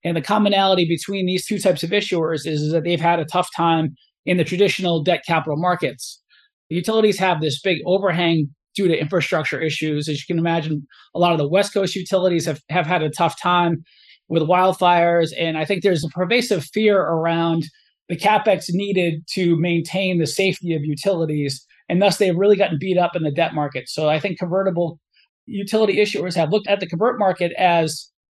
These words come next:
a new place to access capital and not to have to come to the debt markets as frequently.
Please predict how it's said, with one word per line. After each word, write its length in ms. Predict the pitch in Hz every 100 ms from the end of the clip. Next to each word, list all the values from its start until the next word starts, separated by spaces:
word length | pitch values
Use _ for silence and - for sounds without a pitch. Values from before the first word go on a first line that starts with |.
| _
a 100 | 185
new 260 | 170 202 220 -
place 200 | 202 -
to 100 | -
access 380 | 185 175 175 -
capital 540 | 190 180 185 165 151
and 120 | 160 160
not 220 | 170 165
to 100 | 160
have 200 | 156 160
to 80 | 143
come 220 | 165 151
to 80 | 156
the 60 |
debt 240 | 139 165 -
markets 540 | 151 156 143 - - _ _ _ _ _ _ -
as 160 | 175 165
frequently. 540 | 226 233 170 139 139